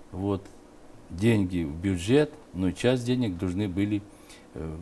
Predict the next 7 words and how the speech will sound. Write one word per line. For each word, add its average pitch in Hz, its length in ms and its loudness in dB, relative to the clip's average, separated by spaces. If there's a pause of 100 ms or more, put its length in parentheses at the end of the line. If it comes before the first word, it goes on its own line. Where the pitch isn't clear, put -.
(300)
были, 92 200 0
должны 92 320 -2
быть 87 200 -2 (140)
выделены 101 440 0
на, 95 320 0 (520)
э, 85 160 -8
вооружение, 95 880 -2